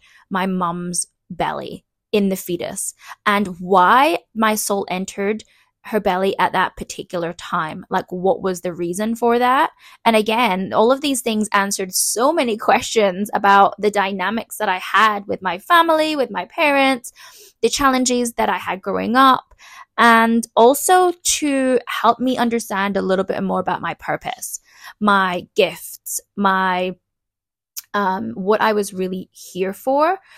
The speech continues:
like, what was the energy that I had brought in from my past life that was unresolved,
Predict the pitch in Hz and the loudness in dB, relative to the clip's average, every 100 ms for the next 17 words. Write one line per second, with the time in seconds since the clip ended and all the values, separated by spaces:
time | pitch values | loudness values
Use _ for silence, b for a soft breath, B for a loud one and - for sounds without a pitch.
0 | B 233 226 - 208 226 262 285 320 - | B 2 2 2 2 2 2 0 -2 -4
1 | 214 214 226 214 208 202 - 196 - 190 | -2 0 0 0 0 0 -2 -4 -2 0
2 | 190 190 - 196 185 - 202 196 - 269 | 0 -4 -6 -6 -6 0 2 2 0 0
3 | 320 277 233 233 240 b b - 220 208 | 2 0 -2 -4 -6 b b -2 0 0
4 | 190 - - 233 240 - 214 196 190 - | -2 -4 2 4 4 0 2 2 0 -4
5 | 202 196 190 196 190 185 196 202 196 165 | -4 -4 -2 -4 -2 -2 2 2 2 -2
6 | 202 - | -4 -8